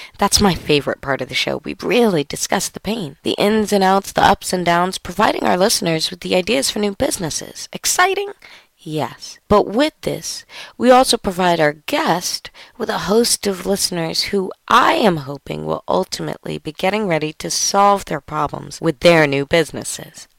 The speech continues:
This will help those of you whom have had a hard time choosing a solid idea to start your business, as well as providing you with actionable tips and advice for keeping you and your business organized. The show is designed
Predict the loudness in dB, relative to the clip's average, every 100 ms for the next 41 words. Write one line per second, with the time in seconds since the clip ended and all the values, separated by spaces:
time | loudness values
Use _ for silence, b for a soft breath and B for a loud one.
0 | -8 -4 -4 -4 -6 -8 _ 2 2 0
1 | -4 -8 -6 -8 B B B 2 2 2
2 | -4 -4 -2 -2 -2 -4 -4 -4 -2 -2
3 | -2 -4 -4 -4 -2 -2 -4 -4 -4 -2
4 | -2 2 0 0 -8 -6 -8 -6 -8 -4
5 | -4 0 4 6 4 0 -2 -2 2 2
6 | 0 -4 -2 -4 -4 2 4 4 0 0
7 | 0 0 -2 0 -2 -4 -4 -6 -6 -8
8 | -12 _ -2 -2 0 4 6 4 0 -12
9 | -4 2 2 0 -8 -8 2 2 2 0
10 | 2 0 -2 -6 -6 -4 0 2 2 0
11 | -4 -4 -8 -10 -12 -4 -4 -4 -10 -10
12 | -14 -18 -6 0 6 6 6 4 -4 2
13 | 4 4 0 -8